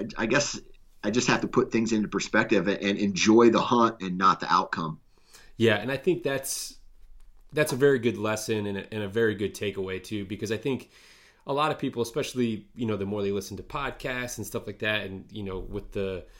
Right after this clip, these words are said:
Speaker 2: the rise of social media and everything out there is, you know, a Boone and Crockett buck or something like that, it just, it gives people, people this, or, you know, hunters that are just kind of getting into it, it gives them this kind of preconceived notion that, "Hey, this is how it is, man.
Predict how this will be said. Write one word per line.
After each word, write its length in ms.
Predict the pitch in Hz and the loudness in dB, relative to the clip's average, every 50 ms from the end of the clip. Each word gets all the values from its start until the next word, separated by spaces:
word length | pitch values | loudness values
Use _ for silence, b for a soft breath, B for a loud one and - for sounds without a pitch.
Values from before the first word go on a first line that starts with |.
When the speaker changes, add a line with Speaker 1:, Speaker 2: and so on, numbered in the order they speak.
| b b b b b | b b b b b
Speaker 2:
the 100 | 110 101 | -6 -4
rise 340 | 104 117 120 123 123 104 107 | -4 -4 -4 -4 -4 -4 -6
of 80 | 101 | -6
social 340 | - - 123 113 - - 110 | -4 -2 -4 -2 -2 -2 -4
media 440 | 107 113 117 110 117 113 110 107 101 | -2 -2 -2 -2 0 0 0 0 -2
and 100 | 98 101 | -2 -2
everything 400 | 110 117 107 110 - - 107 107 | -2 -2 -4 -4 -6 -4 -4 -4
out 220 | 110 107 104 - | -2 -4 -4 -4
there 260 | - 113 107 104 98 98 | -2 -2 0 0 0 0
is, 300 | 98 95 92 87 - - | 0 -2 -4 -6 -6 -8
you 80 | 104 | -6
know, 100 | 95 92 | -6 -6
a 60 | 92 | -6
Boone 280 | 87 90 104 117 117 107 | -6 -2 -2 0 0 0
and 80 | 104 98 | -2 -4
Crockett 440 | - - 113 110 104 - 110 98 - | -4 -6 -6 -6 -4 -6 -8 -8 -4
buck 300 | - 110 104 104 104 - | -2 0 0 0 -2 -6
or 60 | 98 | -8
something 340 | 95 - 127 113 - 110 107 | -6 -4 -6 -4 -4 -4 -4
like 200 | 104 101 90 - | -4 -4 -4 -4
that, 260 | 110 107 104 101 101 | -4 -4 -4 -4 -4
it 100 | 104 101 | -6 -6
just, 220 | - 127 110 - b b b b b b b | -4 -6 -6 -6 b b b b b b b
it 60 | 113 | -4
gives 200 | 113 156 139 - | -2 -2 -2 -2
people, 360 | - - - 151 156 - 127 117 - - 110 - | -6 -4 -4 -4 -2 -2 -4 -4 -4 -10 -18 -14
people 320 | - - 143 123 - 117 113 | -6 -6 -6 -4 -2 -4 -2
this, 400 | 107 113 110 101 - - - - - - - | 0 0 0 0 -2 -6 -12 -12 -14 -14 -8
or, 220 | 123 113 107 98 - 120 | -4 -4 -4 -4 -4 -6
you 100 | 117 104 | -8 -6
know, 140 | 104 113 - - - - - - - | -6 -8 -8 -10 -12 -12 -14 -14 -14
hunters 680 | - - 151 143 139 135 131 127 117 - - - - - _ - _ _ _ _ _ _ - | -8 -2 -2 2 4 4 4 4 2 -2 -10 -16 -18 -20 _ -20 _ _ _ _ _ _ -10
that 140 | 117 104 101 | -6 -4 -4
are 100 | 98 95 | -4 -4
just 280 | 95 - 131 117 - | -4 -4 -6 -4 -4
kind 160 | - 120 110 107 | -2 -4 -4 -4
of 120 | 98 101 | -4 -2
getting 240 | 117 110 107 104 104 | -2 -2 -2 -2 -2
into 260 | 101 101 95 - 104 | -4 -4 -4 -4 -4
it, 60 | 101 | -4
it 100 | 98 101 | -2 0
gives 140 | 117 127 113 | 0 0 0
them 100 | 120 117 | 0 -2
this 180 | 110 101 - - | -2 -4 -4 -6
kind 220 | - 120 110 104 | -8 -8 -6 -6
of 140 | 98 - - | -8 -8 -6
preconceived 520 | - 143 127 120 - 117 107 - 117 104 | -2 -2 -2 -2 -2 -6 -4 -4 -4 -2
notion 300 | 104 107 107 101 - 104 98 | -2 -2 -2 -2 -4 -4 -6
that, 140 | 92 87 | -6 -4
"Hey, 140 | 90 113 113 | -4 -4 -2
this 180 | 95 113 120 - | -2 -2 -2 -2
is 100 | 113 95 | -4 -4
how 140 | 101 90 87 | -4 -4 -2
it 80 | 95 | -2
is, 140 | 107 104 92 | -2 -2 -2
man. 260 | 90 90 90 87 87 | -2 -4 -4 -6 -6